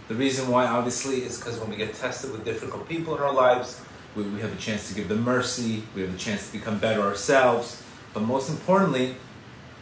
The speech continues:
is a chance for us to really perfect our character, et cetera. So that, that's another thing. So the first thing, remember, when there's opportunities for blessings, for parnasa, you're going to have anger. Second thing, you're definitely, definitely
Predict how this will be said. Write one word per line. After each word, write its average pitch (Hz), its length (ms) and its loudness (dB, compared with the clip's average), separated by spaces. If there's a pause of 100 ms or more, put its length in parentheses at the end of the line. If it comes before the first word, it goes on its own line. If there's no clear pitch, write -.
is 120 120 -4
a 127 80 0
chance 160 360 0
for 127 100 0
us 131 240 2
to 120 60 -4
really 120 300 0 (160)
perfect 107 380 -2
our 107 60 0
character, 98 560 0 (320)
et 92 120 -10
cetera. 90 380 -2 (720)
So - 240 0
that, - 240 8
that's 143 200 4
another 135 280 4
thing. 85 260 -4
So 113 140 -2
the 104 60 2
first 160 300 2
thing, 156 160 2
remember, 143 560 6 (120)
when 104 140 0
there's 104 180 0
opportunities 123 680 -4
for 110 100 -2
blessings, 131 560 0
for 110 80 -10
parnasa, 117 520 -2
you're 101 100 -2
going 107 180 0
to 95 60 -10
have 95 160 -4
anger. 104 400 0 (280)
Second 131 400 -2
thing, 113 320 0
you're 95 140 -2
definitely, 113 480 -2
definitely 104 580 -2